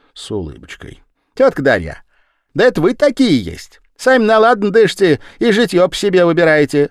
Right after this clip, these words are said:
По сеньке шапка. А жизнь-то идиот. Почему вы ничего не видите? Мне вот уже тошно в вашей занюханной матёре. Мне посёлок на том берегу подходит. А Андрейке вашему, он помоложе меня, ему и посёлка мало, ему город подавай.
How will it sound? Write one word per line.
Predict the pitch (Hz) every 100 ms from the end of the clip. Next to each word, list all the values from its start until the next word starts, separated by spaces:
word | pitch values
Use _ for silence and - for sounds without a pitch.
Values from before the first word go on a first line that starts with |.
| -
По | 180
сеньке | 196 156 196 262 -
шапка. | 214 208 208 - 240 233 _ _ -
А | 180 185
жизнь-то | 151 180 - 208
идиот. | 175 139 127 180 220 - - - _
Почему | 202 202 247 240
вы | 165
ничего | 160 - 131
не | 131
видите? | 104 98 87 95 90 _ _ -
Мне | 175 220 185
вот | 208
уже | 185
тошно | 175 - 220 202 180 175
в |
вашей | 170 160 143
занюханной | 135 185 170 127 147 156
матёре. | 180 - 143
Мне | 139 185
посёлок | 175 196 - 233 -
на | 208
том | 202 214
берегу | 196 208 214
подходит. | 208 - 226 254 208 - _ _ _
А | - 175
Андрейке | 185 277 285 226
вашему, | 190 147 - 123 95 - -
он | 214 214
помоложе | 233 226 220 233 190
меня, | 214 214
ему | 160 202
и | 285
посёлка | 277 240 185 262 254
мало, | 269 226
ему | 202 214
город | 147 214 254
подавай. | 262 247 247 190 107 -